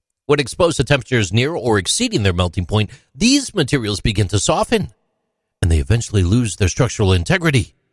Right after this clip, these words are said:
and they deform, or they outright melt. The intense heat inside the dishwasher can be exasperated by several factors.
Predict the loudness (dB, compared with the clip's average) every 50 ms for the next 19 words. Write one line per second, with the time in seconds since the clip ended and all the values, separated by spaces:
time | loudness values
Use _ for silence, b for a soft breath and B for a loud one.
0 | _ _ 0 2 2 2 2 0 -2 -2 -2 -2 -2 0 0 0 0 0 0 0
1 | -2 -4 -4 _ _ _ _ _ _ _ _ _ _ 0 0 2 2 0 -2 -2
2 | -2 -4 -2 -2 0 0 0 0 -2 -2 0 2 4 4 2 0 -2 -6 _ -20
3 | -20 -20 -20 _ _ _ _ _ _ _ _ _ _ _ _ _ _ _ _ _
4 | _ _ _ _ _ _ _ _ _ _ _ -4 -4 -4 -2 0 0 -2 -2 -2
5 | -6 -4 -4 -4 -4 -4 -4 -4 -2 -2 -2 -2 -2 -4 -2 0 0 0 2 0
6 | 0 0 0 -4 -4 -2 -2 -2 -2 -2 -4 -6 -4 -2 -2 -2 -2 -4 -8 -10
7 | -6 _ 0 2 2 2 2 2 2 0 0 -2 -2 -2 -2 -2 -2 -4 -4 -2
8 | -2 0 0 2 0 0 -2 -2 -2 0 0 0 0 0 -2 0 0 -2 -4 -8
9 | -12 -16 -20